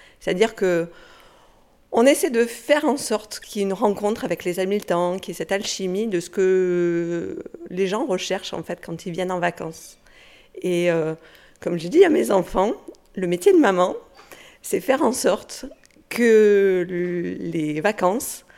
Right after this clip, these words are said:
soient réussies. Et pour ça, faut bien préparer la valise, avoir vraiment ce qui est juste dedans, pas trop chargé, et s'ouvrir en fait à l'inattendu. Donc c'est ça mon métier. Donc ça, ça me rend heureuse, et mes enfants me rendent heureuse bien évidemment.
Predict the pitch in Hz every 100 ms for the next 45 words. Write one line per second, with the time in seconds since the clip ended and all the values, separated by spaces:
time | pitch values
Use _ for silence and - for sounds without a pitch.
0 | - _ - 208 220 233 226 - 170 240
1 | - _ - _ 330 - 208 - - 381
2 | 208 160 - 180 359 370 359 226 202 190
3 | 180 190 370 208 185 - - _ 190 190
4 | 202 214 285 233 214 - - 202 180 175
5 | 165 - - - - 190 185 277 - -
6 | 180 170 185 - - - - - - -
7 | - - 208 226 226 196 262 - - -
8 | - 202 - 202 180 208 180 175 185 175
9 | 170 165 165 160 156 - - - - _
10 | _ - - - - 175 190 208 190 175
11 | 170 175 - 185 - 175 175 233 330 220
12 | 190 170 180 262 370 - - - - -
13 | 190 180 160 151 165 175 160 165 160 170
14 | 180 190 170 160 160 151